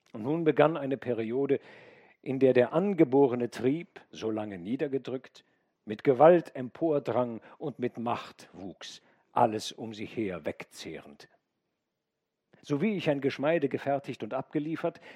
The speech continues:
fiel ich in eine Unruhe, in eine Trostlosigkeit, die mir Schlaf, Gesundheit, Lebensmut raubte. Wie ein Gespenst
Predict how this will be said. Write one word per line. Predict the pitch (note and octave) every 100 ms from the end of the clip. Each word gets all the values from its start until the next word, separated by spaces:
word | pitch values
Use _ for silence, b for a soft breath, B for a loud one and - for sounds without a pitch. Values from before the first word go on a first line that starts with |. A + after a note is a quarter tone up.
| -
fiel | F3 G3 F#3+
ich | F3 D#3+
in | D#3+ D3+
eine | C#3+ C#3+ D3
Unruhe, | _ G#3 F#3 C#3 F#2 A2+ A2 A2 B B
in | E3 D3
eine | B2+ A#2+ A#2 B B B _
Trostlosigkeit, | - G#2+ E3 F#3+ - - F2 F#2+ G2+ F#2 G2+ - B2 C3 - B B B _
die | C3
mir | B2+ B2+
Schlaf, | - C#3 C#3+ D3 C3+ - b b
Gesundheit, | - G2 C#3 C3+ A2+ G#2+ - _ _ -
Lebensmut | F2 B2+ A2+ G2+ - D#2+ F2 F2 -
raubte. | D2+ F2 - - - _ _ _ _ _ _ _ _ _ _ _ _ _ _ _ _
Wie | A2+
ein | B2 A2+
Gespenst | A2+ - - G2+ C#2+ - -